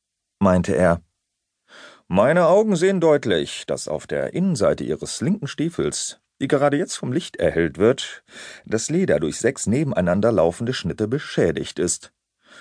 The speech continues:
Das kann nur jemand getan haben, der sehr achtlos den getrockneten Schmutz von den Rändern der Sohle abkratzen wollte.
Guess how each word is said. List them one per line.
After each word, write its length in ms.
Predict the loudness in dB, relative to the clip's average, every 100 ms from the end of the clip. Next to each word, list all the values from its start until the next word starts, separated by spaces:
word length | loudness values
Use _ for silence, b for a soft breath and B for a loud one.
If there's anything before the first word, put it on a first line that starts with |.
| B B -2
Das 300 | 2 2 2
kann 180 | 4
nur 160 | 6 4
jemand 260 | 4 2 2
getan 380 | 0 2 2
haben, 260 | 4 4 2
der 160 | -2 0
sehr 320 | -2 -2 -4
achtlos 540 | -8 -8 -4 -4 -4
den 140 | -2 -2
getrockneten 580 | 0 -2 -2 -4 -4
Schmutz 340 | -6 -4 -4 -4
von 160 | -2
den 140 | 0 0
Rändern 340 | 0 0 0
der 100 | 0
Sohle 360 | 0 0 0 -2
abkratzen 640 | -4 -2 -2 -2 -2 0
wollte. 480 | 2 2 0 -6